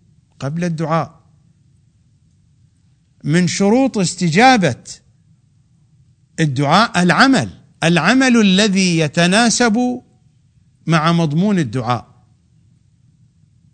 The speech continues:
والشرط لا بد أن يتحقق قبل المشروط.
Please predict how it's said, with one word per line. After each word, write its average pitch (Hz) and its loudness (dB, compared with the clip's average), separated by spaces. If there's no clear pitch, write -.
والشرط 190 -2
لا 143 2
بد 190 -2
أن 151 0
يتحقق 139 -4
قبل 226 -2
المشروط. 196 -4